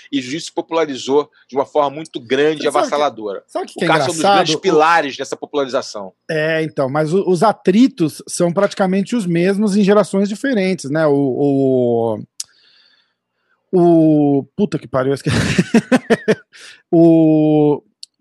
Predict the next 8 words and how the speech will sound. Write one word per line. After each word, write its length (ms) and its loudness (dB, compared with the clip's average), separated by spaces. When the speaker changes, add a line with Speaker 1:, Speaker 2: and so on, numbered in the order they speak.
Speaker 2:
o 160 2
filho 260 0
mais 220 0
velho 260 2
do, 240 0
do, 320 -4
do 160 -4
Hélio, 340 -2